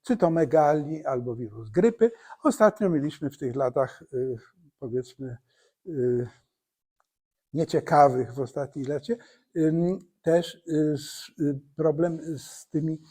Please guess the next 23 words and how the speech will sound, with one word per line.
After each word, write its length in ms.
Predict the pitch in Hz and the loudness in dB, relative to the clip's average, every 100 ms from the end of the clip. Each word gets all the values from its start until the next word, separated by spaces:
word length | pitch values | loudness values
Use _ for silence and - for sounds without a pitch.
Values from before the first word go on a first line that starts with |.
| - _ _ | -20 _ _
proteinami 720 | 175 156 156 143 139 139 165 | 2 2 2 0 0 -2 -2
kolcowymi, 720 | 165 170 160 180 180 240 147 123 | 0 -2 0 -2 0 0 -2 -6
czyli 300 | - 127 135 | -8 -8 -8
spike 500 | - - 196 190 - | -8 4 4 4 -2
proteiny, 640 | - 127 139 120 131 185 254 _ _ _ | -6 -4 -4 -4 -4 -4 -6 _ _ _
które, 540 | _ 160 156 160 170 165 _ _ _ - | _ 2 4 6 4 2 _ _ _ -2
y, 340 | 147 147 147 143 | 4 4 4 -2
które, 640 | - 147 156 160 151 160 | -4 0 4 6 4 -2
y, 320 | 143 147 147 135 160 | -2 -2 0 -2 -6
były 460 | 156 131 151 143 | -6 0 0 0
produkowane 760 | 139 143 131 135 139 139 135 135 | -4 -6 -4 -2 0 0 -2 0
albo 260 | 196 180 | 0 0
przez 280 | - - 131 | -6 -6 -2
wirusa, 460 | 139 135 117 220 254 _ _ _ _ _ _ _ _ _ _ _ _ _ _ _ _ | 0 0 -2 -6 -8 _ _ _ _ _ _ _ _ _ _ _ _ _ _ _ _
albo 440 | - 139 147 151 190 | 8 10 10 10 8
przez, 600 | - 151 147 - - - | 4 4 4 2 -10 4
y, 280 | 160 160 151 | 6 6 4
zmodyfikowany 1080 | 156 180 175 165 - 151 139 143 156 175 208 _ 151 | 4 2 2 -4 0 4 4 4 2 0 -2 _ -18
kwas 360 | - 151 143 - | -12 -4 -4 -2
rybonukleinowy, 1040 | 151 143 151 147 139 139 123 107 101 156 | -4 0 0 0 -4 -4 -4 -2 -2 -2
które 340 | 214 _ - 240 | -8 _ -4 -2
podawano 560 | 160 131 127 127 139 | -2 -2 -2 -2 -2
nam, 280 | 135 127 147 | -4 -4 -8